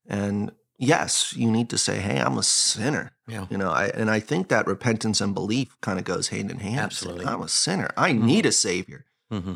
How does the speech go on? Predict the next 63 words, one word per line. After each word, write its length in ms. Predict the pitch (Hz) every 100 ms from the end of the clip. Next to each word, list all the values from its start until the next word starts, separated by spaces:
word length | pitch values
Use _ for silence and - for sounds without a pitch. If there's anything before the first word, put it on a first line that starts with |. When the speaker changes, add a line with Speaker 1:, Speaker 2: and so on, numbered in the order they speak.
| -
Speaker 1:
'Cause 160 | 113 117
I 100 | 147
don't 140 | 135
think 180 | 123 135
you 60 | 127
can 140 | 110
approach 380 | 98 110 104 -
Jesus 460 | 107 120 - -
and 140 | 160 196
say, 280 | - 90 87
"I'm 180 | -
such 240 | - 117 -
a 60 |
good 220 | - 104 -
person, 460 | 113 110 123 139
and 160 | 120 113
yeah, 220 | 185 170
I 120 | 127
need 180 | 123 120
a 60 | 127
savior." 460 | - - - -
Speaker 2:
That's 140 | - 104
right. 60 |
Speaker 1:
They, 220 | 110 107 - -
they 320 | 123 107 92 _
don't, 240 | 120 120 - _ _ -
that 280 | 110 -
just 160 | - 98
doesn't 320 | 110 101 95
mesh. 520 | 95 117 101 - - -
Speaker 2:
Right. 300 | 113 90 92 -
Speaker 1:
Where, 300 | - 98 - 50
um, 280 | 50 - - _ _
we 100 | 117
have 80 | 117
to 80 | 127
be 40 | 113
very 140 | 120
careful 320 | - 147 -
that 80 | 110
we 80 | 107
don't 160 | 104
make 160 | 110 104
it 80 | 87
a 40 |
work. 500 | 98 120 147 - - _ _ _ _ -
Uh, 80 | 95
a 60 |
lot 180 | 107 117
of 60 | 120
people 260 | 117 -
think 300 | 110 113 110
you 60 | 113
have 100 | 104
to 60 | -
go 140 | 107
out 140 | 101 95
and 60 |
renounce 500 | 95 98 107 123 -
all 140 | 98 95
these 260 | 101 -
things 360 | 101 98 104 -
or 360 | - - 95